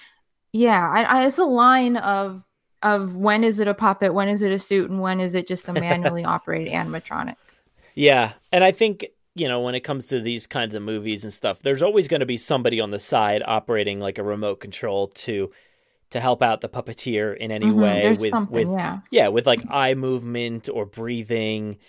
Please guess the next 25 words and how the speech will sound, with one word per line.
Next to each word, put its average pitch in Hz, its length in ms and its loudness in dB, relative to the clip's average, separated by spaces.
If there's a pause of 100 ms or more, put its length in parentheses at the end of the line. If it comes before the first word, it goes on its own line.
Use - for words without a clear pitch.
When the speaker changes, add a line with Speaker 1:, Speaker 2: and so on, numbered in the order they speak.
(200)
Speaker 2:
or 120 140 -2
something 113 380 -2
like 101 180 -4
that. 92 280 -6
So 117 480 0 (500)
I 165 120 6
think 185 320 0 (880)
I 147 100 2
would 170 120 2
definitely 220 280 0
be 190 100 -6
down 151 300 0
to 147 100 -10
seeing, 135 600 -6
like, 117 380 -4 (920)
half 139 420 -4
animatronics 123 840 -2
is, 104 220 -6
or 110 160 -4
half 113 220 -6
puppets 113 440 -2
so 110 160 -2
that 104 180 0
they 104 120 -2
can, 98 320 -8